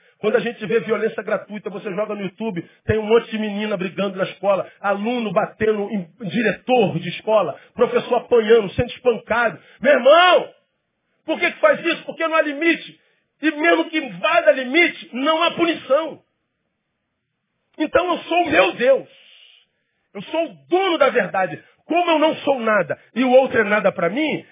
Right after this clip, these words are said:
eu invado porque não há consciência. Eu disse, "Mas pessoas, as pessoas não têm mais consciência." Claro que não. O que produz consciência é o senso de limite. Eu só sei que daqui pra lá é do Bronx, daqui pra cá é meu, porque tem um muro. Mas se não houver muro, por que que lá não é meu o seu desejo?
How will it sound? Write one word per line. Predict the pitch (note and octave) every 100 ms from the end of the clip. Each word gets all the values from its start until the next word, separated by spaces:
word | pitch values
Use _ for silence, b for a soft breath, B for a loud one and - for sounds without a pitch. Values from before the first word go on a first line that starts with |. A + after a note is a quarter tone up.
| -
eu | C4+
invado | A#3+ F#3+ B3 B3 E3
porque | F3+ - F#3+
não |
há | G3
consciência. | - F#3 - E3 F3
Eu |
disse, | E3 -
"Mas | F#3+ G3+
pessoas, | F#3+ G#3+ F#3+
as | - F3 G3+ -
pessoas | - G#3+ F3+
não |
têm | G3+
mais | G3+ G3
consciência." | - F3+ G#3+ A3
Claro | G#3+ A3+
que | -
não. | F#3+ G#3
O |
que | - F3+
produz | - A3 D3+ D#3+ C4
consciência | G3 F#3 E3 F#3+ A#3 D#3+ - b -
é |
o | G#3+
senso | - A#3 A#3
de |
limite. | A3 F3 G3+ F#3 D3 b b
Eu | - A#3
só | C#4 B3+ - -
sei | A3+ G#3 C#3+ - b b
que | A#3
daqui | G3+ G3 A#3
pra | G3+ F#3
lá | F3
é | E3
do |
Bronx, | D3+ D#3+ D#3+ D#3+
daqui | D3+
pra | - D#3
cá | - C3+
é |
meu, | D3+ A#3+ F3+ - -
porque | C4+ E4
tem | - E4+
um | C#4+
muro. | G#3 C#4+ A3+ C3 _
Mas | G3+ C4
se | E4
não | E4
houver | D4+ B3+ A3+
muro, | B3 D#4+ F3
por | - A4+
que | -
que | -
lá | G3 F#3
não | F3+
é |
meu | D#3+ E3
o | C#3+
seu | - D#3+
desejo? | C#3+ B2 B2 G#2